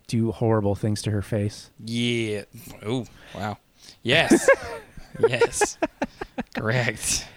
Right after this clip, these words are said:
Speaker 1: So that's happening, uh, at N B C. Um, we're not gonna hit 'em all because it's, it's gonna get boring. Oh,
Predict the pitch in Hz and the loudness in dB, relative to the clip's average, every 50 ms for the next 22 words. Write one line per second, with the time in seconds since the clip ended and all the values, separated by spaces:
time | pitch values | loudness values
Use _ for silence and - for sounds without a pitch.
0 | - - - - - _ _ - - 156 147 165 180 220 233 - 190 214 196 196 | -20 -20 -20 -20 -20 _ _ -2 0 2 4 6 4 4 4 2 4 4 4 4
1 | 190 220 196 190 185 180 180 175 170 - 135 143 143 143 143 143 139 131 135 139 | 4 4 4 4 4 4 4 2 0 2 2 4 4 6 6 4 4 4 2 4
2 | 143 143 147 135 131 123 117 - - - - - 202 233 214 165 135 120 113 117 | 4 4 4 4 2 2 2 0 -2 -2 2 4 4 6 6 4 4 4 2 2
3 | 123 147 165 180 190 - - - 147 143 147 151 151 156 151 151 151 147 151 147 | 4 4 2 2 0 -2 -4 -2 2 2 4 4 4 4 4 6 4 4 4 4
4 | 147 143 143 143 143 139 139 139 147 - - _ _ _ _ _ _ _ _ _ | 4 4 4 2 2 0 0 0 -2 -6 -10 _ _ _ _ _ _ _ _ _
5 | _ _ _ _ _ _ _ - 156 170 180 190 185 - 175 147 110 131 123 113 | _ _ _ _ _ _ _ -2 0 2 2 2 2 2 2 2 2 4 4 4
6 | 113 113 107 104 101 104 110 113 107 110 110 101 - - - 147 131 120 - - | 4 4 4 4 2 2 2 2 2 2 0 0 -4 -6 -4 -2 -2 -2 -4 -6
7 | - 127 117 - - 139 123 117 110 101 92 104 110 110 104 107 117 - - 185 | -8 -6 -6 -4 -2 -2 0 0 -2 -2 0 0 0 0 0 -2 -2 2 2 4
8 | 151 107 92 | 4 2 -2